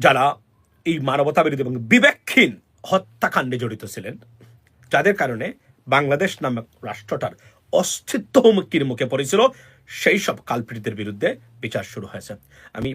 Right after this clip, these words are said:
প্রথমেই ধন্যবাদ দেই আমাদের ইন্টারিম গভর্নমেন্টকে, যারা এই বিচার শুরু করেছেন। অনেক প্রপাগান্ডা, প্রেশার, ক্রিটিসিজম, মিথ্যা তথ্যে ভরপুর সোশ্যাল মিডিয়া অ্যাক্টিভিস্টদের almost বলতে গেলে এক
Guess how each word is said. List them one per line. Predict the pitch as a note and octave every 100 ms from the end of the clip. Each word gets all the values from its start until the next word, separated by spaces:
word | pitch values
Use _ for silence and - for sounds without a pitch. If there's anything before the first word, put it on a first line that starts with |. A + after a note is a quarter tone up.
| -
প্রথমেই | C#3+ F3+ F#3+ - _ B2+
ধন্যবাদ | F#3 F3+ B2+ A2
দেই | A#2 - - _ A2
আমাদের | A#2+ A#2 D3
ইন্টারিম | C#3 D3+ B2 A#2
গভর্নমেন্টকে, | A#2+ C#3 D3+ D3 G#3 G#3 - - -
যারা | A2 E2 - _ _ A#2+
এই | A2
বিচার | B2 D3+ D3
শুরু | E3 F3
করেছেন। | G3+ F#3+ A#3+ - _ _ _ _ A3+
অনেক | C#4+ - -
প্রপাগান্ডা, | - F3 D#3+ F3+ F#3 G3+ G#3 G#3 _ _
প্রেশার, | G3 - - G3+ G3+ G3+ - -
ক্রিটিসিজম, | G3+ F3+ - G3 A#3 A3+ G#3+ - _ F3+
মিথ্যা | A3+ - A#3 G#3
তথ্যে | G#3 - G#3 B3
ভরপুর | - - F3 - - -
সোশ্যাল | F#3+ G#3 G#3+ F#3+
মিডিয়া | G3 F#3
অ্যাক্টিভিস্টদের | D#3+ - F3+ E3+ - C#3 - - C3
almost | F3 F3 C3 D#3+
বলতে | F#3 A#3+ F3
গেলে | D#3
এক | D3